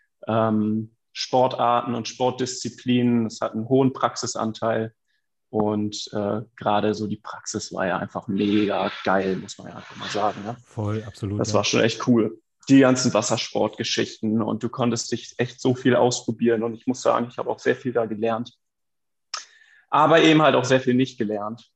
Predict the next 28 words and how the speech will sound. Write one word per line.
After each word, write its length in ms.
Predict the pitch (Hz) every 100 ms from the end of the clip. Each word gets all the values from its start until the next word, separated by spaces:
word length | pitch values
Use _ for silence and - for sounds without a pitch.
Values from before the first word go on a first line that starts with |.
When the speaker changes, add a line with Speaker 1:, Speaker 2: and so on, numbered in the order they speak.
| _ _
Speaker 1:
Und, 600 | - 117 117 113 113 - 101
äh, 240 | 110 107
ja, 240 | 110 104 107
auch 160 | 120
die 180 | - 117
Aufteilung 840 | 120 139 - 131 123 123 123 120 123
hat 120 | -
mir 200 | 120 113
irgendwie, 520 | 123 120 120 120 120
war 120 | 120
für 120 | - 120
mich 200 | 120 127
nicht 180 | 120
so 380 | - 123 123 123 _ _ _ _
stimmig. 800 | - - - 151 151 147 143 139
Also 420 | 120 120 120 120
wie 80 | 120
viel 180 | 117 127
Leistungspunkte 840 | 120 127 - 120 - 127 117 113
bekommst 500 | 110 120 - 120 117
du 60 | 123
jetzt 380 | 117 110 - -
für 420 | 120 117 117 113
eine 460 | 107 113 113 113 107 -
Klausur 680 | 110 110 123 131 127 120 120
und 240 | 117 110
wie 100 | 110
viel 500 | - 117 113 113 113